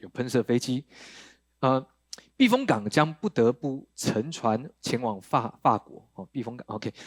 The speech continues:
就是意思是他们就要坐船来航行，好，所以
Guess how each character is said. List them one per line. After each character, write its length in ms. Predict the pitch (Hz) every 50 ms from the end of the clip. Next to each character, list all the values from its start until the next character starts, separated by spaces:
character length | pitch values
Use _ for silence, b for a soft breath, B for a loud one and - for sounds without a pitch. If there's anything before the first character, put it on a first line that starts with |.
| B B
就 80 | - 156
是 60 | 190
意 140 | 208 185 160
思 180 | 139 123 143
是 100 | 143 127 B B B B
他 120 | - 160
们 140 | 156 143 131
就 160 | - - 139
要 260 | 131 131 123 120 123 120 - _ _ _ _ _ _ _ _ _
坐 220 | - 180 147 123
船 380 | - - - - - 95 107 131
来 160 | 131 113 110
航 260 | 107 - 98 95 -
行， 160 | - - - - _ _ _ _ _ _ _
好， 140 | _ 120 113
所 120 | - 185
以 80 | 190 180